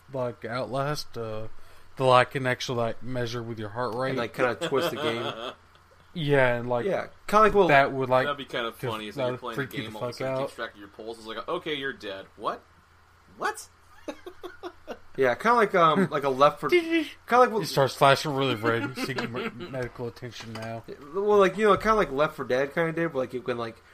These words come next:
Speaker 2: judge how the guys are playing, and would, like, it would, the game would react to the way you're, like, you and your party was playing. That'd be kinda, yeah, that's a cool idea. Where, like, you can, like, you're playing, like, an Outlast, and, like,
Speaker 1: I hated that part. <laughs> I,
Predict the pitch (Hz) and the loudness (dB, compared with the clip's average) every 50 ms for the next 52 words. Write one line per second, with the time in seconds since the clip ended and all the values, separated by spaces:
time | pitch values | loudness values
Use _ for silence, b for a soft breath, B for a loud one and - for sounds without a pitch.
0 | b b b - 127 117 127 139 139 143 143 - 151 139 135 135 123 123 120 123 | b b b -20 -10 0 4 4 6 4 4 2 -2 -4 -4 -4 -6 -6 -4 -2
1 | 120 120 123 117 110 - - 131 123 123 123 123 120 117 113 110 104 113 113 110 | -2 -2 -2 -4 -8 -8 -6 -4 -4 -2 -4 -4 -6 -8 -10 -10 -8 -8 -8 -8
2 | - 123 135 123 117 113 - _ b b b b b 135 127 113 131 131 127 127 | -8 -8 -6 -6 -8 -10 -14 _ b b b b b -10 -6 0 2 2 2 2
3 | 123 120 117 117 113 113 110 117 117 - - 127 117 120 117 110 113 110 107 - | -2 -4 -4 -4 -2 -2 -2 -4 -6 -10 -12 -10 -8 -8 -6 -6 -8 -10 -10 -10
4 | - 131 120 107 - 127 127 127 123 113 110 104 101 _ - - - - 156 147 | -12 -12 -12 -12 -10 -8 -6 -6 -6 -6 -8 -12 -14 _ -20 -16 -8 -4 -2 -2
5 | 131 117 104 - - 202 196 151 123 113 110 107 b b b b b b b 185 | -2 -2 -6 -6 -4 -4 -2 -2 -4 -6 -8 -12 b b b b b b b -4
6 | 202 233 233 208 208 190 151 147 190 202 - - - 240 202 175 170 185 156 127 | 0 0 2 4 4 2 4 4 0 -2 -2 -2 -2 0 0 2 2 0 0 0
7 | 123 113 104 - 139 131 - 139 131 123 120 113 - b b b b b b - | -4 -6 -8 -12 -16 -12 -6 -6 -6 -6 -8 -14 -18 b b b b b b -14
8 | 117 127 131 - - 151 143 131 123 117 110 113 123 127 117 117 113 104 104 101 | -10 -10 -8 -4 -2 -2 0 0 -2 -2 0 0 0 0 -2 -4 -4 -4 -4 -4
9 | - - - 113 110 110 107 107 - 156 127 135 139 131 117 117 107 110 110 113 | -6 -10 -12 -10 -8 -6 -2 4 4 4 4 6 4 4 4 2 0 0 0 -2
10 | - - 117 110 110 113 - - - - - 180 143 143 | -2 -6 -6 -6 -6 -6 -8 -10 -10 -4 -2 0 0 0